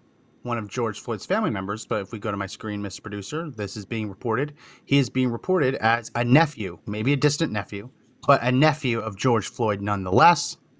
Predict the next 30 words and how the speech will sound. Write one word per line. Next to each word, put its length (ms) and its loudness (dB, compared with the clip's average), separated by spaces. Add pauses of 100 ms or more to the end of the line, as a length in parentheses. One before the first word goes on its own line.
(600)
Um, 460 2
so 480 0 (240)
you 140 2
fact 280 2
checked. 440 -4 (480)
You 140 -2
fact 280 2
checked, 240 -4
Zach. 240 -8 (800)
You 100 -4
gotta 140 -2
take 240 -6
that 140 -8
down. 200 -8 (1600)
So 440 8 (480)
in 180 8
a, 100 6
in 140 6
a, 200 6 (100)
in 120 2
a, 340 4
in 100 2
the 80 4
real 220 8
world, 380 2 (840)
that 240 4
would 140 0
be 160 0
jury 280 0
tampering, 380 -8